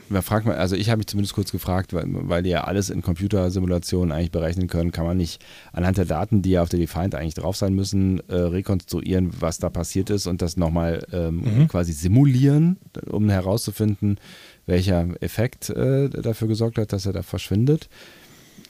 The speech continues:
Speaker 1: Vielleicht ist es komplex, keine Ahnung, aber ich habe mich kurz gefragt, äh, bei der Technik, in der wir uns gerade, äh, oder der Technikwelt, in der wir uns aufhalten, ist das, müsste das nicht eigentlich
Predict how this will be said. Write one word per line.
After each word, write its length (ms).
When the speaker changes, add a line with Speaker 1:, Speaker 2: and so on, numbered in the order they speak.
Speaker 1:
Vielleicht 300
ist 120
es 100
komplex, 640
keine 240
Ahnung, 240
aber 80
ich 100
habe 100
mich 120
kurz 200
gefragt, 500
äh, 520
bei 200
der 220
Technik, 500
in 160
der 160
wir 100
uns 160
gerade, 960
äh, 40
oder 160
der 200
Technikwelt, 600
in 60
der 140
wir 60
uns 100
aufhalten, 360
ist 140
das, 100
müsste 220
das 160
nicht 140
eigentlich 240